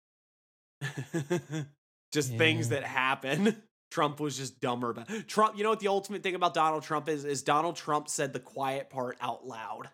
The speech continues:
Speaker 2: I mean, I think that's what people said through most of his presidency. It's like he did the same bullshit that presidents do all the time. He just said it very loudly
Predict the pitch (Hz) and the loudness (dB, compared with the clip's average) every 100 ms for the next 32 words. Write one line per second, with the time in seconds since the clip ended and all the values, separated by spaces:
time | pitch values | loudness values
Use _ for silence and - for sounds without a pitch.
0 | _ 151 160 160 156 202 185 170 170 143 | _ 6 8 10 10 8 10 8 8 2
1 | 156 151 139 - 135 123 - 127 117 110 | 4 6 4 8 8 8 4 6 6 8
2 | 120 120 120 110 - 131 151 127 104 110 | 8 6 4 2 8 8 8 4 4 4
3 | 107 107 127 - 170 233 208 196 - 196 | 4 6 6 6 8 8 8 4 8 8
4 | 208 143 143 175 - 175 151 135 - 147 | 8 10 8 8 8 8 8 6 6 8
5 | 147 139 127 110 127 147 123 127 110 139 | 8 8 4 6 8 10 12 10 8 8
6 | 170 143 113 139 143 123 - - - - | 10 10 8 4 6 4 2 0 0 8
7 | 151 147 123 139 147 135 117 120 151 160 | 10 10 8 8 8 8 8 12 12 12
8 | 117 127 | 8 8